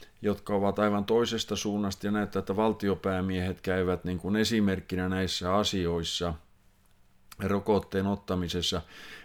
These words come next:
enkä minä siihenkään puoleen kajoa. Sanon vain, että yleisellä tasolla vaikuttaa niin, että syy jos toinen synnyttää pelkoja ihmisissä, ja me elämme sellaista aikaa, jolloin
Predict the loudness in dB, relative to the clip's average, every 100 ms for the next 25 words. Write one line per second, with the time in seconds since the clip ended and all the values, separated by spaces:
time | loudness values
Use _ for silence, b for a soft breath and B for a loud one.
0 | -8 -2 0 2 2 2 0 0 0 0
1 | 2 2 2 0 2 4 4 4 2 2
2 | 2 2 4 4 2 -2 -2 0 2 2
3 | 0 -2 -2 -2 -2 0 0 2 2 0
4 | -4 -2 0 2 2 2 0 -2 -2 -2
5 | -2 0 2 2 0 0 0 2 0 -2
6 | 0 0 -2 -2 -2 0 2 2 0 0
7 | 0 -4 B B B B B 0 2 0
8 | 0 -2 -2 -2 0 2 2 2 4 4
9 | 4 0 0 2 2 2 0 2 0 0